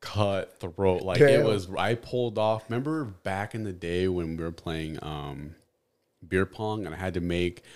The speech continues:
Speaker 1: a behind the back
Speaker 2: Oh,
Speaker 1: shot, and
Speaker 2: God.
Speaker 1: it bounced off the table and made it in the cup or something?
Speaker 2: Uh-huh.
Speaker 1: No, no, no. Did it bounce or
Speaker 2: No, no, it went
Speaker 1: was
Speaker 2: straight
Speaker 1: just
Speaker 2: into the
Speaker 1: behind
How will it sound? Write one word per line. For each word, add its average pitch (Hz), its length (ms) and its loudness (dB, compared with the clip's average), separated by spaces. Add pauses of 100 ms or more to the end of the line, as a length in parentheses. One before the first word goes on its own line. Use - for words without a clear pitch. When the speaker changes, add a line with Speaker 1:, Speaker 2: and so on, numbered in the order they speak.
(200)
Speaker 1:
a 87 140 2
behind 90 420 0
the 87 60 0
back 82 460 -2 (180)
Speaker 2:
Oh, 143 200 8
Speaker 1:
shot, - 120 2
and 110 160 2
Speaker 2:
God. 101 100 0
Speaker 1:
it 120 120 -12
bounced 90 340 -4
off 92 300 -4
the 87 80 -8
table 95 540 -2
and 87 180 2
made 85 200 2
it 90 120 -4
in 90 80 -2
the 87 80 -4
cup 87 280 -2
or 101 80 0
something? 156 200 4
Speaker 2:
Uh-huh. 147 80 8
Speaker 1:
No, 151 120 8
no, 156 80 -2
no. 110 320 -2
Did 107 140 -6
it 110 140 -8
bounce 160 420 -6
or 104 260 -4
Speaker 2:
No, 165 220 10
no, 160 100 10
it 135 100 10
went 143 120 8
Speaker 1:
was 131 60 4
Speaker 2:
straight 139 160 4
Speaker 1:
just 147 120 4
Speaker 2:
into 139 60 4
the 127 60 4
Speaker 1:
behind 135 120 6